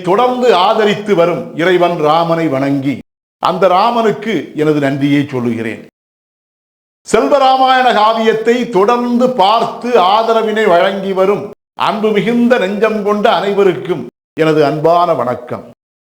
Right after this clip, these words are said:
கடந்த பகுதிகளில் செல்வராமாயண காவியத்தின் முன்னூற்றி ஐம்பத்தி நான்காவது பாடல் வரை நாம் பார்த்துள்ளோம்.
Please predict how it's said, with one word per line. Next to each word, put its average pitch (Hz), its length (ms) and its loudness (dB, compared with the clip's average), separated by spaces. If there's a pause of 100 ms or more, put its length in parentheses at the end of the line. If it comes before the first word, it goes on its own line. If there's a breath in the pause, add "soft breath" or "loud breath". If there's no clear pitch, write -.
(680)
கடந்த 277 400 0
பகுதிகளில் 240 640 2
செல்வராமாயண 220 640 2
காவியத்தின் 202 720 0
முன்னூற்றி 226 640 -4
ஐம்பத்தி 214 580 -2
நான்காவது 214 840 2
பாடல் 170 320 0
வரை 175 180 0
நாம் 151 300 -2
பார்த்துள்ளோம். 147 600 -4